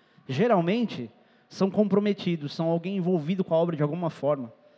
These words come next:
Então não adianta ficar correndo atrás de profeta, querido, você não vai ser ouvido. Se você serve, o próprio Deus se encarrega de enviar alguém pra falar com você se precisar.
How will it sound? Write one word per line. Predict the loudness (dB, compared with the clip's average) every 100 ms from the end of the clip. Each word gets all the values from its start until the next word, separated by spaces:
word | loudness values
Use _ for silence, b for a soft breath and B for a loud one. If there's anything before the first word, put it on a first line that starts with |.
| b b b b _ _ _
Então | -6 2 2
não | 2
adianta | 0 0 0
ficar | -2
correndo | 2 2 4 0
atrás | 0 0
de |
profeta, | 4 2 2 -2 -2
querido, | -6 -6 -6
você | -4
não | -4
vai | -2 -2
ser | -2
ouvido. | -2 -2 -6 -6 -8 -14 b b b
Se | -6
você | -4 -2 -4
serve, | -2 0 0 0 -4 -8 -8
o | 0
próprio | 4 4 4
Deus | 4 2
se | 0
encarrega | -6 -2 -2 -2
de | -2 0
enviar | 0 2 2
alguém | 2 0
pra | -4 -4
falar | -2 -2
com | -2
você | -2 -2 -4
se | -6
precisar. | -10 -10 -6 -6